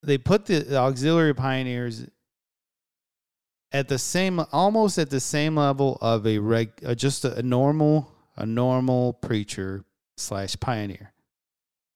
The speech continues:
I, I always thought it was strange how they saw the auxiliary pioneer, because he's reaching, but they see him like the cherry picker. They see him, you know,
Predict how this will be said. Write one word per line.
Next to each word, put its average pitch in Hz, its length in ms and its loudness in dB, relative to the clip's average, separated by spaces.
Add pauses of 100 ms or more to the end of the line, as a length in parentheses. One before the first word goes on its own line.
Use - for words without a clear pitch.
(640)
I, 165 220 0
I 170 100 2 (100)
always 247 340 2
thought 247 200 0
it 220 60 2
was 185 140 2
strange 139 580 0
how 120 140 -2
they 120 140 0
saw 139 300 2
the 127 180 2
auxiliary 120 580 2
pioneer, 107 640 -6 (460)
because 147 560 2 (680)
he's 180 300 0
reaching, 160 920 4 (760)
but 180 180 0
they 202 100 2
see 302 260 2
him 294 160 4
like 226 200 0
the 180 80 2
cherry 151 420 4
picker. - 540 -6 (580)
They 170 180 4
see 277 540 2
him, 156 560 2 (960)
you 330 160 -8
know, 415 760 -4